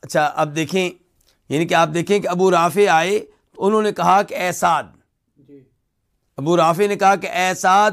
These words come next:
Speaker 1: مجھ سے میرے وہ دو مکان خرید لیں جو کہاں پہ ہیں، فی دارک، آپ کے محلے میں یا آپ کی حویلی میں۔" فقال سعد، تو سعد نے کہا، "واللہ ما ابتاعہما، میں ان کو نہیں خریدوں گا۔" فقال المسور، مسور نے کہا، "اللہ کی قسم، تم ان کو خریدو گے۔"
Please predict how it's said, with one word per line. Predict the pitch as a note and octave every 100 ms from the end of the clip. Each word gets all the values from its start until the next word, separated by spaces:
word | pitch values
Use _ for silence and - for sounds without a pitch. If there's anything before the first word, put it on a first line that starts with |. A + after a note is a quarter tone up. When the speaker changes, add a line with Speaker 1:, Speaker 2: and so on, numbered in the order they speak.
| F3+
Speaker 1:
مجھ | E3+ G3+ G#3 E3+
سے | - E3+ G3+ A3 _ _ _ _ _ -
میرے | C3 F3 G3 G3+
وہ | G3
دو | F3 F#3+
مکان | F#3+ F3+ F3+ F#3
خرید | - F3 G3+ F#3+
لیں | G#3
جو | G#3 G3+
کہاں | E3+ F#3
پہ | F#3
ہیں، | G3+ G3+
فی | G3
دارک، | E3+ F3+ G3+ G#3 G3+
آپ | F#3 F3
کے | G3
محلے | F3 F3+ G3 F#3
میں | B2 - _ _ _ -
یا | D3 F3
آپ | F3+ F3+
کی | F#3
حویلی | F3+ F#3 F#3
میں۔" | D#3+ A2 - _ _ _ _ _
فقال | D3 - G3+ G#3+ G3
سعد، | - F3 F#3+
تو | F#3+
سعد | D3+ F#3 G3+
نے | G3 G3+
کہا، | G3+
"واللہ | F3+ F3+ F#3+ G3+ G3
ما | F#3 F#3+
ابتاعہما، | - F3+ F3+ G3+ G3
میں | F#3+
ان | F#3+
کو | G3 A3+
نہیں | A#3
خریدوں | G3 E3 E3 C3+
گا۔" | A2+ _ _ _ _ -
فقال | C#3+ F#3+ A3 A3
المسور، | G#3 F#3+ F#3 G3+ A3
مسور | G3 F3+ G#3+
نے | G#3 G#3
کہا، | G#3
"اللہ | G#3 G3+ G#3
کی | F#3+
قسم، | G#3 G3+ G3+
تم | G#3+
ان | A3
کو | F#3+
خریدو | F3 A3+ A3+ G#3
گے۔" | C#3